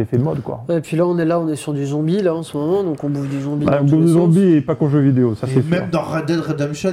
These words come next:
Speaker 3: ils ont été mettre des zombies,
Speaker 2: Mais
Speaker 3: quoi.
Speaker 2: ça, c'était marrant.
Speaker 3: Ouais, ouais.
Speaker 2: C'était rigolo, c'était
Speaker 3: Mais
Speaker 2: pas,
Speaker 1: Tu vois,
Speaker 2: euh,
Speaker 1: j'aurais jamais cru que de mon vivant, je reverrais les zombies à la mode. <laughs> Et pourtant, c'est arrivé. <laughs> C'est incroyable, quand
Speaker 3: Mais
Speaker 1: même, hein.
Speaker 3: l'utilisation des zombies dans Red Dead Redemption, c'est cynique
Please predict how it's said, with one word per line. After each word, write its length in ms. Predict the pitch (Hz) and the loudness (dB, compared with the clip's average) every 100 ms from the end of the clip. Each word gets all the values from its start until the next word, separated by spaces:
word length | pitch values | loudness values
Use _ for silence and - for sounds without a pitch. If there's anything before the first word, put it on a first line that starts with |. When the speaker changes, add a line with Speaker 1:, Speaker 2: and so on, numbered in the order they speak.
| 156 | -4
Speaker 3:
ils 80 | 131 | -6
ont 40 | |
été 180 | 117 120 | -4 -2
mettre 200 | 143 151 - | -2 -4 -4
des 80 | 120 | -6
zombies, 220 | 113 156 190 | -6 -6 -6
Speaker 2:
Mais 160 | 160 208 | -2 -2
Speaker 3:
quoi. 0 | |
Speaker 2:
ça, 140 | 349 | 0
c'était 260 | 240 240 233 | -2 -2 0
marrant. 240 | 226 220 208 - - - - | -2 -2 -6 -10 -20 -20 -2
Speaker 3:
Ouais, 100 | 143 190 254 143 - | 2 2 2 -6 -8
ouais. 120 | 117 117 | -6 -2
Speaker 2:
C'était 140 | 190 | 0
rigolo, 500 | 190 190 240 262 226 | 2 2 2 2 0
c'était 240 | 175 156 143 | -2 0 0
Speaker 3:
Mais 60 | |
Speaker 2:
pas, 140 | 151 185 | 2 2
Speaker 1:
Tu 60 | |
vois, 120 | 175 160 | 2 2
Speaker 2:
euh, 60 | 156 | 0
Speaker 1:
j'aurais 140 | 160 | 0
jamais 240 | 170 196 | 2 2
cru 160 | 190 220 | 4 2
que 60 | 147 | 4
de 100 | 139 | 4
mon 180 | 135 | 2
vivant, 360 | 120 156 135 170 | 2 2 2 0
je 100 | 143 | 0
reverrais 380 | 135 131 135 151 | 0 -2 -2 0
les 100 | 131 | 0
zombies 240 | 123 131 | 2 2
à 40 | 135 | 0
la 80 | 120 | 0
mode. 280 | 120 156 196 - _ - | -2 -2 -4 -14 _ -8
<laughs> 580 | - - - - - - | -6 -6 -12 -16 2 6
Et 200 | 180 156 | 6 4
pourtant, 360 | 123 131 170 175 | 0 -2 -2 2
c'est 100 | 151 | 2
arrivé. 420 | 139 135 131 214 - 117 | 4 4 2 -2 -6 -10
<laughs> 160 | - - 208 - | -2 2 2 2
C'est 260 | 214 - | -2 0
incroyable, 460 | 165 156 165 165 156 | 0 0 2 0 0
quand 80 | 151 | 0
Speaker 3:
Mais 60 | 160 | 0
Speaker 1:
même, 80 | 143 | 0
hein. 60 | 175 | -2
Speaker 3:
l'utilisation 600 | 175 226 220 233 220 247 | -2 -2 0 -2 -2 -2
des 100 | 180 | 0
zombies 320 | 156 160 175 | 0 0 -2
dans 140 | 185 139 | -2 -2
Red 120 | 143 | -2
Dead 120 | 151 | -2
Redemption, 520 | 139 139 139 131 139 123 - _ - | -4 -2 -2 -2 -4 -6 -12 _ -14
c'est 240 | - 160 | -4 -2
cynique 720 | 151 - 185 254 370 - - | -2 -4 -4 -4 -6 -8 -12